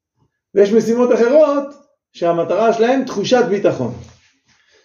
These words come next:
עכשיו, בהגדרה של בועז, הוא אמר, "מה ההבדל? תחושת ביטחון זה לשקר לעצמנו, הפגנת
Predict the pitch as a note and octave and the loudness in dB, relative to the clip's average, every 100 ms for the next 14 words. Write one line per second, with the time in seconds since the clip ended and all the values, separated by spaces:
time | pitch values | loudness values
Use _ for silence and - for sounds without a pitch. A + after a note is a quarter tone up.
0 | _ _ _ D3+ C3+ D3 D3 G3+ G#3 G3 | _ _ _ 0 4 2 4 2 2 0
1 | D#3+ A#3+ G3+ F#3 E3 E3 F#3+ F3 G3 F3 | 0 2 2 2 0 -2 -2 0 0 0
2 | C3+ D3 D3+ A3 - - - - - - | 2 2 2 -2 -12 -20 -20 -20 -20 -8
3 | E3+ B3+ B3 G3+ G#3+ G3+ B3 G#3 E3 E3+ | -2 2 2 2 2 2 2 2 4 2
4 | F3+ E3 G#3+ G3 D#3+ E3 G3+ B3+ D4+ D#4 | 2 2 4 4 2 0 0 2 0 -4
5 | - _ - D3 F#3+ A3+ | -14 _ -10 -2 0 2